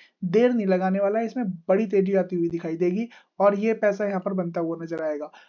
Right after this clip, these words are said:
आरएसआई काफी है, यहाँ पर सही नजर आती है। शेयर यहाँ पर अप ट्रेंड में नजर आता है, जहाँ पर मार्केट थोड़ी सी गिरती हुई नजर आ रही थी, ये शेयर फिर भी यहाँ पर अपने आप को संभाले हुए था।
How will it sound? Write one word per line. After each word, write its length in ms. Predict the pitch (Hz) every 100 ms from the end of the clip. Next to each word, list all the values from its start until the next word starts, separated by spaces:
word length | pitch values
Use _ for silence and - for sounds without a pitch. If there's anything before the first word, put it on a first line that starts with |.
| _ 190
आरएसआई 400 | 202 226 233 233
काफी 320 | 202 190 214
है, 160 | 196
यहाँ 180 | 190 185
पर 120 | 190 196
सही 260 | 190 190
नजर 300 | 190 190 208
आती 240 | 202 196 214
है। 160 | 220 - _
शेयर 280 | - 196 202
यहाँ 160 | 190 185
पर 140 | 185
अप 200 | 170 170
ट्रेंड 220 | 202 202 214
में 80 |
नजर 300 | 208 208 214
आता 200 | 208 202
है, 100 | 233 - - _ 214
जहाँ 120 | 220
पर 140 | 240
मार्केट 440 | 226 208 196 220 190
थोड़ी 480 | 240 233 233 226 214
सी 140 | 226
गिरती 280 | 190 196 202
हुई 100 | 202
नजर 280 | 202 202 196
आ 20 |
रही 100 | 202
थी, 140 | 226
ये 80 | 214
शेयर 240 | 208 196 190
फिर 180 | 190
भी 140 | 185 190
यहाँ 120 | 175
पर 160 | 180 190
अपने 200 | 185 170
आप 120 | 175
को 60 | 190
संभाले 380 | 190 180 147 151
हुए 200 | 147 139
था। 180 | 135